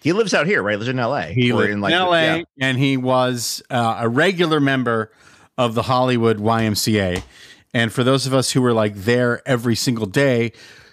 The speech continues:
Speaker 2: you know, for years and years and years, you just sort of get to know people.
Speaker 1: Oh, my God.
Speaker 2: And, you know, we, like, s-, just struck up a conversation one day 'cause I was wearing, like,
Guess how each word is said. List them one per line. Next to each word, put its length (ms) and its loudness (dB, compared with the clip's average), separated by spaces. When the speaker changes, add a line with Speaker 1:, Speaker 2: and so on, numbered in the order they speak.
Speaker 2:
you 120 0
know, 280 0
for 180 -4
years 400 0
and 80 0
years 240 0
and 80 0
years, 240 0
you 120 0
just 240 0
sort 260 0
of 80 -8
get 160 -2
to 80 -6
know 200 0
people. 480 -10
Speaker 1:
Oh, 100 -4
my 160 -6
God. 300 -2
Speaker 2:
And, 640 0
you 320 -2
know, 220 2
we, 420 0
like, 280 -2
s-, 200 -6
just 140 -2
struck 240 -2
up 100 -2
a 60 -14
conversation 680 0
one 120 2
day 260 2
'cause 200 -4
I 80 2
was 180 -4
wearing, 300 0
like, 200 -4